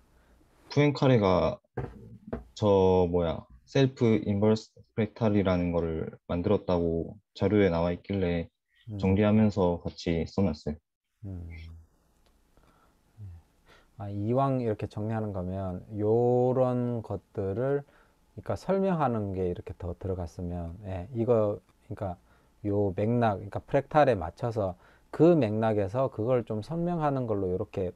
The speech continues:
Speaker 2: 틀을 잡았으면 더 나이스했을 것 같아요. 그러니까 이게 지금, 예, 주인공이 어떤 건지 주객이 약간 바뀐 것 같아. <laughs> 예. 예. 그죠? 프랙탈이 주인공인데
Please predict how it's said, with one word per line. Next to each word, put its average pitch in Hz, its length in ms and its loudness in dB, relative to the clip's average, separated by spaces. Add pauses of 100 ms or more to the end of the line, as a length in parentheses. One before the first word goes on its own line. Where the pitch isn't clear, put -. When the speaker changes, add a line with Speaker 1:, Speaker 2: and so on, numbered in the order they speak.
(240)
Speaker 2:
틀을 143 260 2
잡았으면 95 800 -6 (160)
더 92 240 -10
나이스했을 107 580 -8
것 87 160 -18
같아요. 82 380 -12 (180)
그러니까 95 240 -10 (360)
이게 113 220 2
지금, 101 380 -4 (640)
예, 90 200 -6
주인공이 151 560 6
어떤 107 300 -2
건지 95 320 -4
주객이 139 380 2
약간 98 260 -2
바뀐 127 280 -8
것 98 100 -4
같아. - 400 -6 (100)
<laughs> - 100 -18
예. 98 160 -8 (640)
예. 87 140 -10 (420)
그죠? 98 300 -4
프랙탈이 165 680 6
주인공인데 107 800 0